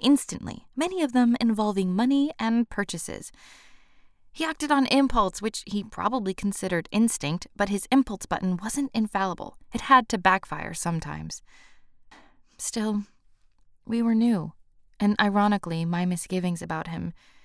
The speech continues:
had to do with the very same complexity that fascinated me. Just before open house, Rod organized a fall foliage weekend for us in the White Mountains.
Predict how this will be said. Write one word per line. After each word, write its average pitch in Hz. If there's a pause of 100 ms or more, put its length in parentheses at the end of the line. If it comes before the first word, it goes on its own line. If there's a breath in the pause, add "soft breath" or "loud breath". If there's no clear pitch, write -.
(160 soft breath)
had -
to 196
do 196
with 185
the 175
very 180
same 170
complexity 151
that 156
fascinated 151
me. 180 (1120)
Just 254
before 294
open 226
house, 170
Rod 180
organized 175
a 165
fall 175
foliage 165
weekend 151
for -
us 156
in 165
the 165
White 156
Mountains. 156